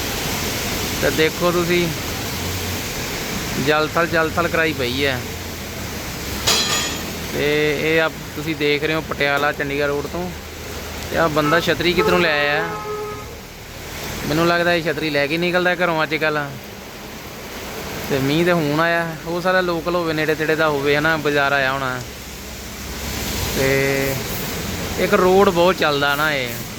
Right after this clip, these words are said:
ਇਸ ਟਾਈਮ ਤਾਂ ਪਟਿਆਲਾ ਚੰਡੀਗੜ੍ਹ ਰੋਡ ਦੇ ਉੱਤੇ ਨਾ ਵੀ ਹੁਣ ਜੇ ਕੋਈ ਬੰਦਾ ਮੀਂਹ ਘੱਟ ਵੀ ਹੋਵੇ ਨਾ, ਇੱਥੇ ਮੋਟਰਸਾਈਕਲ ਲੈ ਕੇ ਤਾਂ ਵੀ ਚੱਲ ਸਕਦਾ, ਕਿਉਂਕਿ ਇਹ ਨਾ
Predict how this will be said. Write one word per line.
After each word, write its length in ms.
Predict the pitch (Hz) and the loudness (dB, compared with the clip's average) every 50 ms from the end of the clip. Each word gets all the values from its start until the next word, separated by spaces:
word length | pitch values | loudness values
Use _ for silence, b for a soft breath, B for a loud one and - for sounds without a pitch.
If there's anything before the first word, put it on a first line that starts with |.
| - - - - - 160 160 175 185 | -10 -10 -10 -8 -6 -2 0 2 2
ਇਸ 100 | 190 - - - | 0 0 0 0
ਟਾਈਮ 200 | 202 196 196 190 | 2 2 2 2
ਤਾਂ 120 | 208 202 | 2 2
ਪਟਿਆਲਾ 440 | 175 196 190 190 180 170 170 180 180 | 2 2 0 2 2 4 4 2 2
ਚੰਡੀਗੜ੍ਹ 420 | 175 180 180 175 175 175 180 180 | 2 0 -2 0 0 0 2 2
ਰੋਡ 220 | 175 180 170 170 170 | 2 2 0 -2 -2
ਦੇ 100 | 165 180 | -2 -2
ਉੱਤੇ 260 | 180 - - 180 180 | -2 -2 -2 -2 0
ਨਾ 280 | 180 190 190 190 185 180 175 190 - - - - - - | 2 2 2 2 2 0 -4 -6 -8 -8 -8 -8 -4 -2
ਵੀ 60 | 180 | 0
ਹੁਣ 160 | 185 190 196 | 2 2 2
ਜੇ 200 | 185 185 190 196 | 4 4 4 4
ਕੋਈ 120 | 185 202 196 | 4 2 2
ਬੰਦਾ 280 | 180 196 185 185 196 | 2 2 4 4 4
ਮੀਂਹ 260 | 190 185 190 202 208 196 214 208 | 4 4 2 2 2 2 2 2
ਘੱਟ 180 | 190 - - 180 | 0 0 -2 -4
ਵੀ 160 | 170 190 202 | -2 0 0
ਹੋਵੇ 180 | 208 185 185 190 | 0 0 0 0
ਨਾ, 100 | 208 214 | 0 0
ਇੱਥੇ 200 | 208 196 - 208 | 0 0 -2 -2
ਮੋਟਰਸਾਈਕਲ 560 | 202 190 180 175 180 175 160 190 190 190 190 | -2 -2 -2 -2 -4 -2 0 0 2 4 4
ਲੈ 100 | 190 190 | 4 2
ਕੇ 80 | 190 196 | 2 2
ਤਾਂ 180 | 160 190 190 | 2 0 0
ਵੀ 100 | 208 208 | 2 0
ਚੱਲ 220 | 185 185 175 175 165 | 2 2 2 2 2
ਸਕਦਾ, 200 | 180 185 190 190 | 2 2 2 2
ਕਿਉਂਕਿ 400 | 180 196 196 196 208 202 208 208 | 0 0 -2 0 0 2 2 2
ਇਹ 60 | 208 | 4
ਨਾ 280 | 208 214 214 214 196 | 4 4 4 4 2